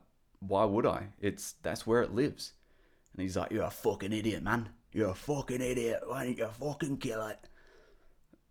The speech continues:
So, uh, it starts getting a bit heated, you know, and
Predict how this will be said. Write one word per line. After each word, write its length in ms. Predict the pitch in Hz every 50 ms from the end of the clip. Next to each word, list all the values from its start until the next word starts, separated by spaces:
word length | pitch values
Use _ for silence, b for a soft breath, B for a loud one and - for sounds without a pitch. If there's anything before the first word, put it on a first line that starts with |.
| - 50
So, 240 | - - - 120 113
uh, 120 | 90 - - - - - - - - - -
it 360 | - 156 156 160 - - -
starts 300 | - - 214 220 220 -
getting 220 | - 202 - 101
a 40 | 131
bit 220 | - - 107 - - - -
heated, 420 | - 120 113 107 - 95 - - - - - - - - - _ _ _ _ _ _ _ _ -
you 140 | - 90
know, 260 | 87 80 92 113 120 - -
and 380 | - 98 92 92 87 78 -